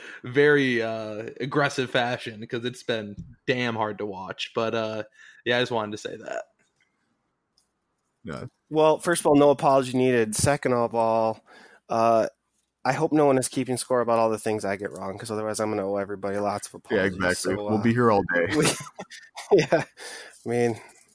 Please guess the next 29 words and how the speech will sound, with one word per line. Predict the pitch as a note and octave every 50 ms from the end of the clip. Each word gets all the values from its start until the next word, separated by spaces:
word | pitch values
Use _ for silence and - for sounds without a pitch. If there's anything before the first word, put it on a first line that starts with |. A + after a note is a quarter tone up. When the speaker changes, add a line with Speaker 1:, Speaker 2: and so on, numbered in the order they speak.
| _ - - - - -
Speaker 3:
I | A#2+
hope | C#3+ E3+ E3+ F#3+
you're | G3
not | F#3+ F#3 F3
keeping | - F#3+ F3+ E3+ E3
score, | - - F3+ E3 D3+
David, | C#3+ C#3 C#3 C3+ C#3 C3+ B2+ A#2
because | B2 - B2+ B2
Speaker 1:
No, | E3+ F3
Speaker 3:
I'm | F3 E3+
Speaker 1:
no, | D#3
I | C#3 C#3
Speaker 3:
sure | C3+ C3
Speaker 1:
mean, | C3 D3+
I | D3+
Speaker 3:
I'm | D3+
Speaker 1:
am | -
Speaker 3:
losing | B2 A#2 A#2
Speaker 1:
too, | C3 C3+
Speaker 3:
that | A2
Speaker 1:
man. | A2 G#2 G#2+
Speaker 3:
game. | G#2+ G#2+ A2+
Speaker 1:
But, | A#2 A#2+ A2+ A2 G#2
uh, | A2+ A2+ A2+ A#2 A#2+
you | B2 B2+
know, | B2 B2
I, | A#2+ B2+ B2+ B2 B2 C3
I | C3
had | C3 C3 C3 B2+